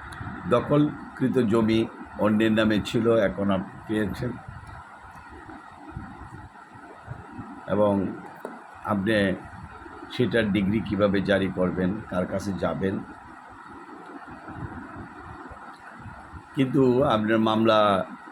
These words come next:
আপনার নামে হয়তো রায় বা ডিগ্রি হয়েছে, কিন্তু অনেক দিন ধরে খোঁজখবর নিচ্ছেন না, তখন আপনি কিন্তু ডিগ্রি জারি করেন নাই, এবং নির্দিষ্ট টাইমের ভিতরে যদি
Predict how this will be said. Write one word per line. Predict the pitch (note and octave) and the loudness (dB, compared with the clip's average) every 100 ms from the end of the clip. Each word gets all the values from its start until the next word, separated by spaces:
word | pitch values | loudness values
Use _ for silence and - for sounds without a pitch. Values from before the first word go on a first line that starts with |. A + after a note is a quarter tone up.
| F#2+ | -4
আপনার | F#2 G#2 G2+ | 2 4 4
নামে | G2 G2 | 4 4
হয়তো | G2+ F#2+ G2 | 2 2 4
রায় | F#2+ F#2+ | 4 6
বা | F#2 F2+ | 4 2
ডিগ্রি | F2+ F2 G2 | 0 2 2
হয়েছে, | G2+ F2+ - E2 C2 | 2 0 -4 -8 -4
কিন্তু | F2+ F#2 | -2 0
অনেক | G2+ G2+ | 0 2
দিন | G#2 G2 | 2 2
ধরে | F#2+ F#2+ | 2 -2
খোঁজখবর | G2+ - E2+ E2+ G2 | -6 -6 -6 -2 -2
নিচ্ছেন | F#2+ - F2 | -2 -8 -10
না, | E2+ F2 - - - - - - - | -10 -12 -16 -18 -16 -16 -16 -16 -2
তখন | A2 G#2+ A2 G2+ G#2 - - - - - G2 | 2 4 4 2 0 -4 -14 -18 -14 -2 0
আপনি | F#2 G2+ | 2 0
কিন্তু | G2+ G2+ G2+ | 2 2 2
ডিগ্রি | F#2 G#2+ F#2+ | 0 0 4
জারি | G#2+ G#2+ G2+ | 4 4 2
করেন | G2 F#2+ | 2 2
নাই, | G#2 B2+ - - - - - - - - - - | 0 -2 -6 -16 -18 -18 -16 -18 -18 -16 -16 -4
এবং | G#2 A2+ | 2 4
নির্দিষ্ট | A2 A2 A#2+ - A2 | 4 2 -2 0 2
টাইমের | G#2 G#2 F#2+ | 4 4 2
ভিতরে | F#2+ F#2 E2 | 0 0 0
যদি | F2+ | -2